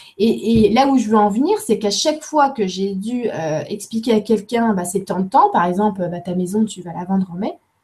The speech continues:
c'est parce que je ne vois pas, je vois pas, euh, f-, finalement quand ça sera, c'est pas une information de quand ça sera, c'est une information plus globale où je vois que la personne,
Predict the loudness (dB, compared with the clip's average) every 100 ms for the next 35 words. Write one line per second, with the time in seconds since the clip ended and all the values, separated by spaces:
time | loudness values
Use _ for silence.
0 | _ _ _ _ -20 -20 -20 -4 2 4
1 | 6 4 2 0 0 2 6 8 8 6
2 | 4 4 4 4 0 _ _ -4 -2 2
3 | 2 6 6 6 2 -6 -12 -16 -6 -2
4 | -2 -4 -4 -2 0 0 -2 -10 -6 -2
5 | -2 -2 0 2 2 0 -2 -2 -2 -2
6 | -4 -4 -4 -6 -4 -4 -4 -6 -4 -2
7 | -2 0 -2 -2 0 0 0 -4 0 4
8 | 4 2 4 4 4 2 -4 _ 2 4
9 | 4 4 4 4 0 0 0 0 2 4
10 | 2 -2